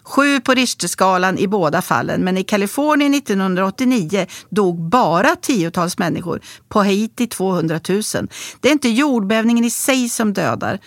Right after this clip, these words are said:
det är fattigdomen och de fuskbyggda korthusen.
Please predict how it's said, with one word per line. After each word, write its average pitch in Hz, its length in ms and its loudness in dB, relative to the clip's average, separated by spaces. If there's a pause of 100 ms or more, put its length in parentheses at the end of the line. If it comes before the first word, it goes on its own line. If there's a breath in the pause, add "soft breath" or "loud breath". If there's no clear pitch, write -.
(140)
det - 80 -2
är 202 40 0
fattigdomen 208 1040 -2
och - 120 -4
de 170 120 -2
fuskbyggda 175 840 -4
korthusen. - 800 -6